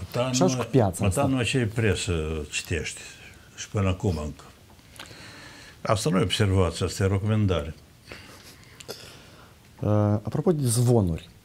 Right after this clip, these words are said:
Speaker 2: poate cunoașteți. Vă
Speaker 1: Zvonuri, dar de fake-uri.
Speaker 2: Poate știți, vă întreb numai dacă știți. Chiar deja lumea spune pe gânduri. Ce sc-, dacă ați aflat ceva? Nu ne, nu ghicim.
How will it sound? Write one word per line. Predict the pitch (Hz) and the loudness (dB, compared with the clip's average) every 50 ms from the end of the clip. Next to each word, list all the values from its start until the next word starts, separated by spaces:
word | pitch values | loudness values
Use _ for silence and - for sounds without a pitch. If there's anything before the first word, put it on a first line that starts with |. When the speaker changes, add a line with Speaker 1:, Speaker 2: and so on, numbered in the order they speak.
| - - - - - - - - - | -20 -20 -20 -20 -20 -20 -20 -8 -2
Speaker 2:
poate | - 180 175 175 | 0 0 0 -2
cunoașteți. | - - - 131 123 107 90 - - - - 87 - - - - - - - - - | -4 -4 0 2 2 2 2 0 -2 -4 -6 -4 -2 -4 -4 -4 -8 -14 -20 -8 0
Vă | - 135 165 | 4 6 6
Speaker 1:
Zvonuri, | 175 139 113 113 101 98 98 98 95 | 6 6 4 2 2 2 2 2 2
dar | 107 104 | 2 2
de | 101 104 | 0 0
fake-uri. | 98 - - 113 98 - - - - - - - - - - - - - - - - - - - - - - - - - - - - - - - - - - - - | 0 0 0 0 0 0 -4 -8 -16 -20 -20 -20 -20 -20 -20 -20 -20 -20 -20 -18 -16 -18 -20 -20 -20 -20 -20 -20 -20 -20 -20 -20 -20 -20 -18 -18 -18 -18 -20 -18 -6
Speaker 2:
Poate | - - 185 190 185 180 | 2 4 4 4 4 2
știți, | - - - 117 107 | 0 2 2 2 4
vă | 120 | 4
întreb | 131 123 185 190 170 | 6 6 6 8 8
numai | 175 175 165 147 | 8 8 8 6
dacă | 139 135 113 - | 6 4 2 0
știți. | - - - 104 90 - - - - - - - - - - | -4 -4 -4 -4 -4 -4 -8 -14 -18 -20 -20 -20 -20 -20 -6
Chiar | - - 180 185 | 0 2 4 6
deja | 165 160 127 147 156 | 6 4 6 6 4
lumea | 147 143 156 151 147 | 6 6 6 4 4
spune | 135 - - - 151 143 131 117 | 2 0 0 2 4 4 4 4
pe | - 113 | 4 2
gânduri. | 107 107 110 104 92 82 82 - - - - - - | 4 4 4 4 2 0 -4 -6 -10 -16 -20 -10 -6
Ce | - - 285 | -4 -2 -2
sc-, | 285 - - - - - | -2 -4 -8 -16 -8 -6
dacă | 120 120 180 190 196 - 196 | 2 4 4 4 6 4 2
ați | 185 170 - | 2 2 2
aflat | 175 170 - 170 165 170 | 0 2 2 0 0 2
ceva? | - - 143 123 120 110 92 - - - - - - - - - - - - - - | 0 -2 0 2 2 0 0 -2 -8 -16 -20 -20 -20 -20 -20 -20 -20 -20 -20 -20 -2
Nu | - 139 156 180 | 4 6 8 10
ne, | 185 170 156 | 10 8 8
nu | 135 123 120 135 151 139 | 8 6 6 6 4 4
ghicim. | 120 107 - - - 92 | 4 2 0 -2 -4 -4